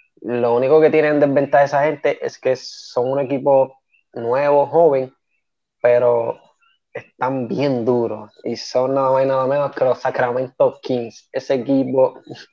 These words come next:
maldita sea ese equipo, este equipo está bien duro, ese equipo ahora mismo está segundo en el oeste,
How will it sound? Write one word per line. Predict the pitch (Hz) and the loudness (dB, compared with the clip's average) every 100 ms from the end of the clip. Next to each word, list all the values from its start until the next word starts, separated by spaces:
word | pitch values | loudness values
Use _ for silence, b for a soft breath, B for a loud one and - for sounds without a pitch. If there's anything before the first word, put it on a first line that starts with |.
| _ _ _ _ _ _ _ - | _ _ _ _ _ _ _ 0
maldita | 156 135 117 123 - 123 | 2 2 0 -2 2 2
sea | 120 117 | 2 2
ese | 117 | 0
equipo, | 113 110 | 0 -4
este | 117 135 | -4 -2
equipo | 127 127 | -2 -2
está | - 131 | 0 2
bien | 120 110 110 | 2 2 0
duro, | 139 165 156 151 147 B B _ - | 2 6 6 6 4 B B _ -12
ese | - 120 | -6 -4
equipo | 123 127 127 120 - _ _ _ _ _ _ _ _ _ | -4 0 2 2 -2 _ _ _ _ _ _ _ _ _
ahora | 120 120 | 0 2
mismo | 135 135 | 2 0
está | 139 | -2
segundo | 131 123 113 139 170 | 0 0 0 0 0
en | 170 | 2
el | 165 | 4
oeste, | 147 131 - 139 139 | 4 4 0 -6 -6